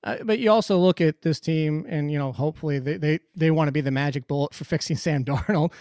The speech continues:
which if it happens, just put Joe Brady in the Hall of Fame immediately. Skip past Matt Rhule, just put Joe Brady in the <laughs> Hall of Fame. Uh, but Terrace Marshall, the one thing,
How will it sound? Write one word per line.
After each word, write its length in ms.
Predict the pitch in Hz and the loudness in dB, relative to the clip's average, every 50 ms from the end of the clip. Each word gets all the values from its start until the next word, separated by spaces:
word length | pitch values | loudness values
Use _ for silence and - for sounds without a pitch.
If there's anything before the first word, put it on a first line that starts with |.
| - - - | -20 -6 2
which 180 | - 202 196 - 214 | 4 4 6 6 6
if 100 | 180 202 | 6 6
it 100 | 175 131 | 6 6
happens, 400 | 170 190 196 180 - 170 160 - | 6 6 4 4 4 0 0 0
just 160 | 180 165 - | -2 0 2
put 140 | - 185 127 | 0 0 2
Joe 180 | - 170 175 | 2 2 2
Brady 260 | 156 147 156 160 160 | 4 2 0 0 0
in 60 | 156 139 | -2 -2
the 60 | 127 | -2
Hall 160 | 127 151 147 | 0 0 0
of 60 | 123 | -2
Fame 200 | - 160 147 135 | -2 -4 -4 -4
immediately. 520 | 123 117 131 143 139 123 117 104 110 123 135 - | -4 -4 -4 -4 -4 -4 -6 -6 -8 -8 -10 -10
Skip 220 | - - - 196 - | -4 2 2 4 4
past 220 | 175 180 147 - | 4 4 4 2
Matt 200 | 156 143 127 - | 0 -2 -2 -2
Rhule, 160 | 131 117 113 | -4 -4 -4
just 160 | - 156 - | -4 -6 -2
put 100 | - 156 | -2 -2
Joe 140 | - 139 131 | -2 -4 -6
Brady 220 | 110 117 120 127 131 | -6 -6 -6 -6 -4
in 60 | - | 0
the 100 | 123 156 | 0 0
<laughs> 20 | |
Hall 160 | - - 208 | 0 0 -2
of 80 | 147 - | -4 -2
Fame. 240 | - - 135 127 - - - - - - - - - - | -2 -4 -4 -4 -6 -8 -18 -20 -20 -20 -20 -16 -8 -2
Uh, 160 | 165 160 156 156 | 0 2 2 2
but 340 | 147 170 165 175 - - | 4 2 2 2 0 -2
Terrace 300 | - 226 294 359 - - | 0 2 2 2 2 4
Marshall, 480 | 214 208 214 214 - - 190 175 170 - - - - _ _ _ - | 6 6 6 6 6 6 6 6 6 4 -2 -20 -20 _ _ _ 0
the 140 | - 190 190 | 4 6 6
one 180 | 190 214 233 | 8 6 6
thing, 220 | 208 240 214 202 | 6 4 2 2